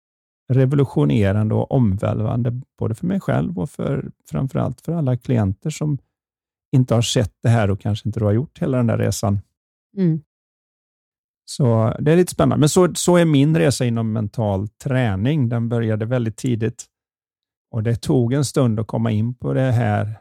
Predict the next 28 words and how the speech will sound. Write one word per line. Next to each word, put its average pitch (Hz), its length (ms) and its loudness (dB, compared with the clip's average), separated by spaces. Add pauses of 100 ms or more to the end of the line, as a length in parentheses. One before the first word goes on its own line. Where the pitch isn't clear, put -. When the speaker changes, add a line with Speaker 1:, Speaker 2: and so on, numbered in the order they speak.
(140)
Speaker 1:
som - 180 -8
jag 107 60 -2
håller 104 160 -2
på 110 140 -6
med 104 120 -2
nu, 104 220 -4
därför 110 340 -8
att 107 100 -8
allt 110 260 -6
det 117 80 -4
gamla 113 460 -2
var 117 140 -4
så 110 120 -8
att 101 60 -8
säga 110 240 -4
i - 20 -2
vägen. 113 400 -4
Det 117 60 -2
var 127 100 -4
inte 117 120 -8
kompatibelt. 117 800 -6 (840)
Det 143 60 -8
var 110 120 0
väl 107 120 -2
lite 107 200 -4
grann 107 200 -2
som 104 240 -4
när 104 240 -6